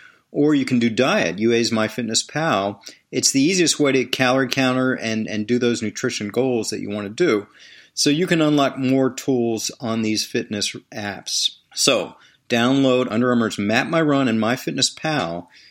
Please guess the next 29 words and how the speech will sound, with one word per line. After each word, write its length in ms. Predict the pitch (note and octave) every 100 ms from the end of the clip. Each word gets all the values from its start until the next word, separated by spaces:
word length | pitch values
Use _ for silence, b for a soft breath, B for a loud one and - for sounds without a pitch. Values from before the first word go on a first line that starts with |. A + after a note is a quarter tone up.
| b b
in 80 | F#2
the 100 | F#2+
Apple 300 | G#2+ A#2 A2+
App 160 | A2+
Store 240 | - B2 A2+
or 40 |
Google 300 | F2+ A2 A#2+
Play 240 | A#2+ C3+ B2+
Store. 300 | - F#2 -
Take 220 | - D#3
control 360 | D#3+ - D3+
of 60 | C3+
your 100 | A2+
goals 340 | A#2 A2+ A2
today 320 | - G2+ G#2 G2
with 200 | F#2 -
Under 340 | C3 A#2 A2+ F2+
Armour. 360 | E2+ C#2 - _ b b b
Great 380 | - G#2+ A#2+ C3
product, 560 | - A#2 G#2 G2+ - -
make 260 | G2 G2
you 60 | G#2+
feel 240 | - A2+
better 540 | F#2 A#2+ A2+ F2 E2+ - _ _ _
and 220 | - F2+ E2
better 240 | G2+ F#2
about 280 | F#2 F2+ F#2
working 280 | E2+ F#2 E2+
out. 360 | D2+ - -